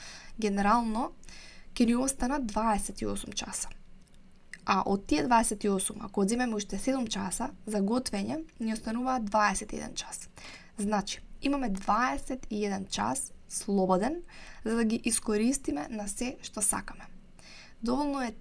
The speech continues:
триесет минути во денот да посветиме на работа на себе или три и пол часа вкупно во неделата. И да се разбереме, и кај мене не е секој ден исто, и кај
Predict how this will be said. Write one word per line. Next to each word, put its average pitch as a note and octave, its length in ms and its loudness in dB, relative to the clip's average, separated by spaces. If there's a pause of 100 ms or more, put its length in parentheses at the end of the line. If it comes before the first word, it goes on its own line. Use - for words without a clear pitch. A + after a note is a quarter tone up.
триесет A#3 640 2
минути G3 300 -2
во F#3 120 -2
денот G#3 320 -2
да G#3+ 100 -2
посветиме G#3+ 540 -4
на F#3+ 140 -2
работа G3 320 -2
на G3 120 -6
себе G#3 340 0 (340)
или C4+ 200 2
три A#3+ 260 2
и B3 60 2
пол A3 200 -2
часа G#3+ 320 -2
вкупно A#3 640 -4 (100)
во G#3 120 -4
неделата. G3+ 500 -6 (600)
И B3 80 0
да A3 120 2
се G#3+ 160 4
разбереме, F#3+ 600 -2
и G#3 80 -4
кај G#3 160 -4
мене G#3+ 380 -2
не G#3 280 -4
е G#3+ 40 -4
секој G#3 400 0
ден G3 240 -2
исто, - 360 -4
и G3+ 80 -6
кај G#3 140 -2